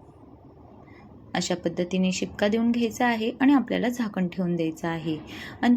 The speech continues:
तीन ते चार मिनिटानंतर आपण झाकण खोलून बघणार आहोत. मस्त अशी भाजी आपली शिजलेली आहे. यावर आपल्याला एक चमचा तेलही सोडायचं आहे. ती क्लिप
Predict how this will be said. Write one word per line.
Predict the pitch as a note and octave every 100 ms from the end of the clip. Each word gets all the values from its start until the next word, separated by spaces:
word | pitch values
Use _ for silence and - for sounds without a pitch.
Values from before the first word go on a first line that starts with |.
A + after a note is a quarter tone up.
| A#3+
तीन | C4
ते | B3+ C#4
चार | - B3+
मिनिटानंतर | C4 C4 B3+ C4 C4 B3 G#3+
आपण | - - F3
झाकण | F3+ F#3+ F#3+ A3+
खोलून | B3 A3+ A3+
बघणार | G#3+ G#3 A3 A3
आहोत. | A3 F#3+ F#3+ - - -
मस्त | B3 C#4 C#4
अशी | D4+ C#4+ D4
भाजी | C#4 C#4 B3
आपली | B3 A3 G3+
शिजलेली | - G#3+ F3+ E3+ D#3+
आहे. | E3 E3 D#3+ D#3+ D#3+ - - - - - -
यावर | A#3 A#3 C4
आपल्याला | D#4 D4+ A#3+ G#3+ -
एक | G3 G3+
चमचा | F#3 F#3 A#3
तेलही | - F#3+ F3 G3
सोडायचं | - A#3+ A#3 A3+ -
आहे. | A#3 A3+ G#3+ G#3+ - - - - - - -
ती | D4
क्लिप | D4 C4+